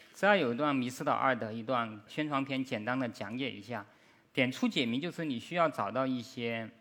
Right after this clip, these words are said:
物件，给它放在合适的位置，然后你就能触发整个故事更，更多一层的一些故事。最重要的是，我在这些场景里面呢，其实我会写上很多的一些名字也好、字母也好，或者，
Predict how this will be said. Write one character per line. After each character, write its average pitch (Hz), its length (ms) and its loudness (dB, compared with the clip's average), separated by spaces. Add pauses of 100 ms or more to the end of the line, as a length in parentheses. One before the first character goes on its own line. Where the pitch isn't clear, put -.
(140)
物 190 180 -2
件， 131 280 2
给 107 100 -12
它 117 120 -4
放 143 180 2
在 135 120 4
合 113 260 -6
适 - 140 -6
的 127 100 0
位 117 240 -2
置， 113 260 -12
然 113 160 -2
后 123 100 -4
你 110 120 -4
就 117 140 -4
能 117 120 -4
触 123 220 -8
发 117 180 2
整 98 220 -10
个 110 140 -4
故 117 220 -6
事 107 300 -10 (360)
更， 123 240 -2
更 131 200 0
多 135 220 0
一 131 100 2
层 110 200 -10
的 113 120 -2
一 110 60 -4
些 110 160 -6
故 113 240 -6
事。 - 240 -16 (480)
最 208 100 0
重 202 140 0
要 202 120 8
的 127 120 4
是， - 160 -6
我 120 180 2
在 131 180 0
这 131 240 0
些 117 460 -2 (840)
场 123 280 0
景 139 200 0
里 127 80 0
面 110 220 -4
呢， 110 140 -4
其 - 160 -12
实 135 100 -6
我 127 120 -2
会 131 180 -4
写 117 220 -6
上 123 180 -2
很 101 280 -10
多 117 160 -4
的 120 100 -4
一 107 160 -8
些 113 340 -4 (500)
名 123 260 2
字 156 180 0
也 113 160 4
好、 110 240 -2
字 143 320 -2
母 117 220 0
也 104 160 -6
好， 110 220 -6
或 131 180 -8
者， 107 200 -6